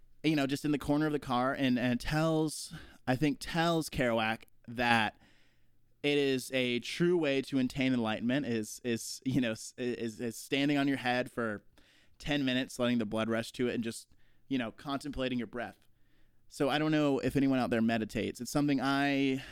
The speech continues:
used to do a lot. I still try and do it somewhat regularly. I've definitely gotten back into it recently, but, uh, it really is quite freeing. Even if you can only sit down for, like, five minutes, I like to do a ten minute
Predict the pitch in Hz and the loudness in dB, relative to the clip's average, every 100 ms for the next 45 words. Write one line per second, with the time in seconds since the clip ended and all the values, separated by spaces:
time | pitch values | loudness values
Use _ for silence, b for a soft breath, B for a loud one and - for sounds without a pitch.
0 | B B 135 180 - 185 196 156 143 151 | B B 0 0 0 4 6 8 8 8
1 | 147 131 131 - 147 143 147 139 131 131 | 6 2 0 4 4 6 4 4 6 4
2 | 127 131 131 123 127 127 127 123 123 139 | 4 2 2 2 2 4 4 4 4 6
3 | 151 135 131 123 117 131 147 139 156 92 | 6 4 0 0 0 2 2 2 0 0
4 | 110 117 - 156 170 180 b b b b | 0 0 0 0 0 0 b b b b
5 | b b b - 123 135 143 131 120 - | b b b -14 0 4 6 4 2 0
6 | 135 143 185 180 113 104 - 117 - 113 | -2 2 2 4 0 -2 -8 -8 -6 -6
7 | 95 - 101 101 110 b b b b 170 | -6 -8 -6 -6 -10 b b b b 2
8 | 208 214 180 190 156 143 143 - 123 127 | 2 0 0 0 2 2 0 0 0 0
9 | 117 98 - 113 113 113 120 - 127 143 | -2 -4 -4 -2 0 -2 -4 -6 -2 -2
10 | 143 131 117 - 117 120 139 | 0 0 0 2 2 2 2